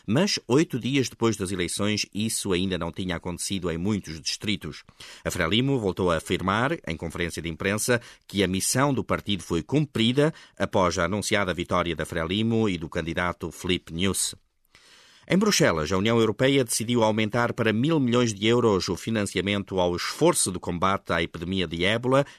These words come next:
tendo os Estados-membros assumido ainda o compromisso de aumentar o destacamento de pessoal médico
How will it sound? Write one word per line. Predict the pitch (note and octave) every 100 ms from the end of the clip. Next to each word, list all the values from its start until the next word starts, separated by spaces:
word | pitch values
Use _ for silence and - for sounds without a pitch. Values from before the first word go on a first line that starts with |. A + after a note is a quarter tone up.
| _
tendo | - G#2 F#2
os | F2
Estados-membros | F2+ A#2+ G2+ F#2 E2+ E2+ - F2+ B2 C#3+ G#2 F2 F2
assumido | D#2 F#2 F#2+ E2+
ainda | F2+ A#2 A2
o | F#2
compromisso | G2 F2+ F2 F#2 G#2 -
de | F2+
aumentar | F2 E2+ D#2+ F#2+ F2
o | E2
destacamento | - A#2 G#2+ F#2+ G#2 A2 G2+
de | D#2+
pessoal | - - F2
médico | E2 F#2+ G#2 A2 B2 A#2+